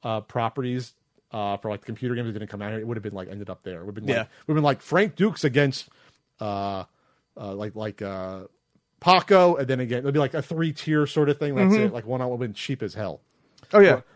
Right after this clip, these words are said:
Speaker 1: what console? Let's see. It would have been the eighties, late eighties. Yeah, a-, an,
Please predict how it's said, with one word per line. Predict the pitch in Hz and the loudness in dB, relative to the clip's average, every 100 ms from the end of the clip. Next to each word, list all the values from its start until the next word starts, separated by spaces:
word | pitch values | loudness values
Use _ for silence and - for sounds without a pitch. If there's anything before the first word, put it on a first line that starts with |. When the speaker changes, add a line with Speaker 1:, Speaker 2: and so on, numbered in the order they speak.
| - | -4
Speaker 1:
what | 147 | -4
console? | - 143 131 127 107 | -2 -4 -4 -4 -4
Let's | 113 | -6
see. | - | -6
It | |
would | 101 | -6
have | 104 | -6
been | 113 | -6
the | 110 | -6
eighties, | 113 117 117 110 | -4 -4 -4 -6
late | 107 117 | -8 -8
eighties. | 113 117 117 - _ _ _ _ - | -6 -6 -6 -12 _ _ _ _ -12
Yeah, | 101 87 | -8 -8
a-, | 82 113 110 - 123 | -8 -12 -12 -16 -10
an, | 123 139 143 | -8 -8 -8